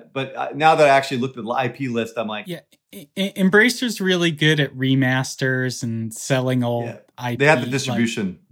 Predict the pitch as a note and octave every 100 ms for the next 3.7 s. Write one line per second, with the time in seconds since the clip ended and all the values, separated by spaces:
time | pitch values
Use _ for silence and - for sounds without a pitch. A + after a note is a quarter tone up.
0 | - C3+ - D#3+ E3+ F3 F3 E3 D#3 F3+
1 | - D#3+ G3 G3 A3+ F#3+ D3+ F3 F3 D#3
2 | D3 C#3+ C3+ C#3+ - C3+ B2 B2 A#2+ -
3 | C3 B2+ B2+ B2 B2 A#2+ A2+